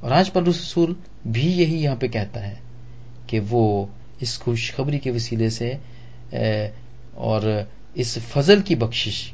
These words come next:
के वसीले से वो खुदावंद की खुशखबरी का खादम है। बब्बू भाई बहुत मसरूफ थे,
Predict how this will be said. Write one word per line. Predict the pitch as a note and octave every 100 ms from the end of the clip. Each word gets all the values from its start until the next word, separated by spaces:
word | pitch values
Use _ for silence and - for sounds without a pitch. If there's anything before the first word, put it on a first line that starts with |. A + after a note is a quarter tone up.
| -
के | G#2+
वसीले | G2+ - G2 F#2
से | - F#2+ - - - -
वो | G#2+ G#2+
खुदावंद | G#2+ G#2 G2+ G#2 G2+
की | -
खुशखबरी | A2 - G#2+ - G2+ G#2 G#2
का | A2+
खादम | A#2 - A2 A#2+ C#3
है। | G#2 D#2+ - - - - - - - - - -
बब्बू | B2 F3+
भाई | F#3 F#3+
बहुत | F#3 F3
मसरूफ | E3+ D3+ D#3 -
थे, | C#3+